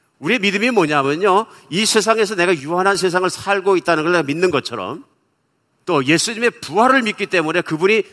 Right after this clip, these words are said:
통치하심을 믿기 때문에 내가 영원한 몸을 받게 되고 예수님과 함께 사는 완전한 그 시간이 들어오면은 내가 완전한 기쁨과 행복과 평안 속에서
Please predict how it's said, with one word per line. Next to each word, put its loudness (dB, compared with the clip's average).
통치하심을 0
믿기 -6
때문에 -4
내가 0
영원한 0
몸을 4
받게 0
되고 0
예수님과 0
함께 -4
사는 0
완전한 0
그 -6
시간이 -2
들어오면은 -4
내가 0
완전한 -2
기쁨과 -2
행복과 -4
평안 -4
속에서 -10